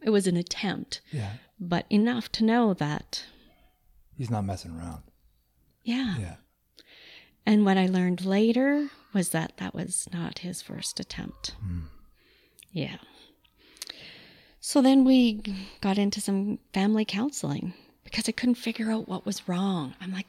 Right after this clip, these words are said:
Speaker 1: "What? Like, can you articulate it for me? Like, tell me, are you mad at me?" Uh, like, uh, 'cause I look at myself and go, "I, I'm failing parenting.
Speaker 2: Hmm.
Speaker 1: <laughs> I'm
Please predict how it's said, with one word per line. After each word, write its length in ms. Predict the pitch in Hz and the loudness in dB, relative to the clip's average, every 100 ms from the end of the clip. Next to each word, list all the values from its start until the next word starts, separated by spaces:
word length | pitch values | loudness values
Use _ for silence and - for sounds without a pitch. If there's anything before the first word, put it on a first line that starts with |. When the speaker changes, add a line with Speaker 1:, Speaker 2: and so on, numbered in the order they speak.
| - | -8
Speaker 1:
"What? 100 | 240 - - - - - _ - | -10 -10 -20 -18 -18 -20 _ -8
Like, 160 | 202 - | -8 0
can 160 | 226 | 2
you 120 | 226 | 2
articulate 600 | 220 220 - - 220 214 | 2 -2 -4 -4 -2 -2
it 80 | 214 | -2
for 200 | - 196 | -4 -2
me? 140 | 196 196 | 0 0
Like, 160 | 190 - | -2 -4
tell 200 | 208 196 | -4 -2
me, 220 | 175 165 | -2 -4
are 100 | 165 | -4
you 140 | 170 | -4
mad 460 | 165 185 240 320 330 | -2 0 -2 -4 -4
at 60 | 277 | -2
me?" 360 | 302 302 302 285 - - - _ _ - | 2 2 2 -2 -10 -16 -20 _ _ -10
Uh, 180 | 175 180 - | -4 -4 -4
like, 140 | 180 - _ _ - | -6 -6 _ _ -12
uh, 100 | - - | -6 0
'cause 180 | 214 - 190 | -2 -2 -4
I 180 | 226 | 0
look 220 | 269 185 - | 0 0 -2
at 80 | |
myself 380 | 185 175 185 175 | -2 -2 -4 -4
and 80 | 180 | -4
go, 200 | 170 165 | -2 -2
"I, 340 | - 202 190 185 _ _ _ _ _ _ _ - | -2 0 0 -4 _ _ _ _ _ _ _ -2
I'm 120 | 180 | 0
failing 400 | 175 170 170 165 | 2 2 2 0
parenting. 640 | - 147 165 - 139 165 | -2 -2 -2 -2 -2 -2
Speaker 2:
Hmm. 240 | 143 104 85 - | -2 -6 -6 -12
Speaker 1:
<laughs> 160 | - - | -8 -4
I'm 160 | - | 4